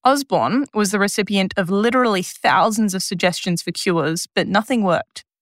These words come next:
In nineteen ninety, sixty-eight years later, they unexpectedly stopped. More seriously, hiccups that last longer than forty-eight hours can be a sign of an underlying condition, like a lung or kidney disease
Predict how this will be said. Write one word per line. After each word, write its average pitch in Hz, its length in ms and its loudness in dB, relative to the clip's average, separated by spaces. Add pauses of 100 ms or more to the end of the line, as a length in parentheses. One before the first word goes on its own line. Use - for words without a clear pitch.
(340)
In 202 140 2
nineteen 247 420 2
ninety, 202 520 -2 (100)
sixty-eight - 920 -2
years 214 360 0
later, 190 500 0 (400)
they 196 160 2
unexpectedly 185 720 -2
stopped. - 560 -4 (560)
More 262 180 4
seriously, 247 760 0 (240)
hiccups 311 440 -2
that 220 160 -2
last 220 280 2
longer 196 300 0
than 190 120 -2
forty-eight 175 520 0
hours 156 440 0
can 240 360 0
be 269 100 0
a 262 80 0
sign 175 400 0
of 190 140 0
an 185 100 0
underlying 165 520 0
condition, - 560 -4 (340)
like 190 160 2
a 190 40 2
lung 180 440 2
or 175 160 -4
kidney 220 360 0
disease - 640 -6